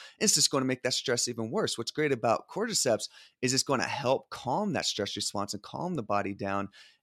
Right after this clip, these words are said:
as needed in that response. So you're gonna get great energy production, but at the same time, you're gonna calm that stress response. So that's one great thing about cordyceps there.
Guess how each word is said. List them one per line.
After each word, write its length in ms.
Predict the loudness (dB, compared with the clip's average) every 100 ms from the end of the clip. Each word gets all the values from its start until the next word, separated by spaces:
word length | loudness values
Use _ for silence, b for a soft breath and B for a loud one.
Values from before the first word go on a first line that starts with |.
| 0
as 220 | 2 2
needed 380 | 0 2 0 -2
in 100 | -2
that 140 | 0
response. 400 | 0 0 2 2
So 100 | 2
you're 140 | 2 2
gonna 160 | 2
get 220 | 2 0 2
great 240 | 0 0 -2
energy 340 | -4 -2 -4
production, 520 | -2 0 0 -2 -6 b b _
but 120 | 2
at 120 | 2 2
the 60 |
same 300 | 0 0 0
time, 340 | 0 0 0 0
you're 100 | -2
gonna 320 | 0 0 -2
calm 480 | -6 -6 -2 -2 -4
that 160 | -4
stress 360 | -4 -4 -4 -4
response. 340 | -6 -6 -4
So 140 | 0 2
that's 220 | 2 0
one 220 | -2 -2
great 300 | 0 -2 0
thing 260 | -2 -2 -4 B B -4
about 440 | 4 8 8 6 2
cordyceps 640 | 2 4 4 0 0 0
there. 200 | 0